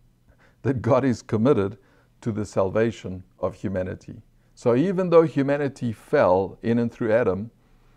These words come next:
God still made a way to redeem us and get us back in relationship with him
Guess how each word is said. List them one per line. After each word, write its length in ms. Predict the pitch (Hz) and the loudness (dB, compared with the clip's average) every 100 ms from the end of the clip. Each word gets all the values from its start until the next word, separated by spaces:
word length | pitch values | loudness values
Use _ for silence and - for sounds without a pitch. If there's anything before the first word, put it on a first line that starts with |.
| _ _ _ _ _ 101 | _ _ _ _ _ -4
God 280 | 120 127 131 | 2 2 2
still 340 | - 147 147 | -6 -2 0
made 220 | 143 131 | 0 0
a 60 | 127 | 0
way 420 | 113 117 101 87 - _ _ | 2 2 0 -6 -12 _ _
to 100 | - | -6
redeem 440 | 110 107 107 117 92 | -4 -2 -2 -2 -4
us 360 | 90 90 _ _ - | -8 -14 _ _ -8
and 120 | 101 | -4
get 160 | 107 | -4
us 160 | 101 95 | -4 -6
back 360 | 90 110 107 101 | -6 -6 -4 -6
in 100 | 98 | -6
relationship 640 | 95 101 101 98 90 90 | -4 -4 -6 -12 -10 -4
with 180 | 110 110 | -4 -4
him 220 | 90 | -8